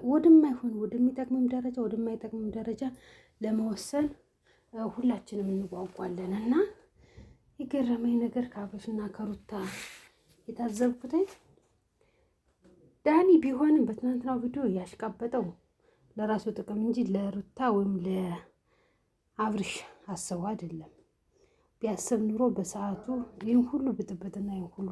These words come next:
ውጣ ውረድ አያመጣባቸውም ነበር። እ፣ እና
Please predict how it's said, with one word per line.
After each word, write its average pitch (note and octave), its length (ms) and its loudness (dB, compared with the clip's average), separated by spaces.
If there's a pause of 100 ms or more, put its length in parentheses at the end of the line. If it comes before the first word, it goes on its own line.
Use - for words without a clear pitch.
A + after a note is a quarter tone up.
(880)
ውጣ A#3 260 -10
ውረድ G3+ 280 -2
አያመጣባቸውም F#3 840 -4
ነበር። - 320 -6 (960)
እ፣ A3+ 120 -2 (340)
እና C#4 220 6